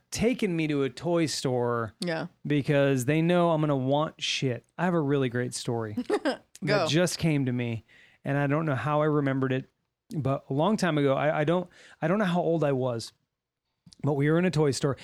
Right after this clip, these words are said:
Speaker 1: and this was back when, you know, the, there was no U P C labels.
Speaker 2: Mm-hmm.
Speaker 1: The, the price tag was one of those stickers, and it
Speaker 2: Right.
Speaker 1: came out of that, that little sticker machine. It went,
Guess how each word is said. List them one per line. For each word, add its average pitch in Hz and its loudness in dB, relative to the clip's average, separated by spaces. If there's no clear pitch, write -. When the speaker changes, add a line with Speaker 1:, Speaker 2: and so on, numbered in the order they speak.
Speaker 1:
and 156 2
this 208 2
was 220 2
back 185 0
when, 170 2
you 156 0
know, 151 2
the, 143 0
there 139 0
was 143 2
no 151 2
U 135 0
P 147 -4
C 143 -4
labels. 143 -4
Speaker 2:
Mm-hmm. 196 -12
Speaker 1:
The, 139 2
the 135 0
price 151 0
tag 143 2
was 131 2
one 139 2
of 135 2
those 131 2
stickers, - -2
and 139 0
it 143 0
Speaker 2:
Right. - -8
Speaker 1:
came 165 2
out 160 4
of 151 2
that, 151 0
that 151 2
little 143 0
sticker - -2
machine. 151 2
It 170 0
went, 147 -2